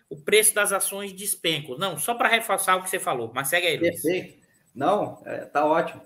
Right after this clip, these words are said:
Speaker 2: E justamente quando a gente tá falando dessa disputa intermonopólica no capitalismo contemporâneo, aí eu aprendi isso com, contigo e com a própria professora,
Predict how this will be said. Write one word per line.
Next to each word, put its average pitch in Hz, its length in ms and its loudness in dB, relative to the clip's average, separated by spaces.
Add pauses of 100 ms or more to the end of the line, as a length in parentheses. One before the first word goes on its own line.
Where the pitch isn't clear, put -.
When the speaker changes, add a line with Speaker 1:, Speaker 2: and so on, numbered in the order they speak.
(500)
Speaker 2:
E 214 260 -2
justamente 202 680 2
quando 170 220 -2
a 143 80 -2
gente 151 100 2
tá 156 100 2
falando 156 200 2
dessa 147 240 0
disputa 139 800 -4
intermonopólica 143 1500 2 (680)
no 185 200 0
capitalismo 143 680 2
contemporâneo, 135 840 -2
aí 143 140 0
eu 156 320 2
aprendi 135 580 -4
isso - 280 -8
com, 117 240 -12 (760)
contigo 151 680 2
e 135 340 -8
com 135 200 -4
a 123 80 -2
própria 131 420 0
professora, 127 720 -4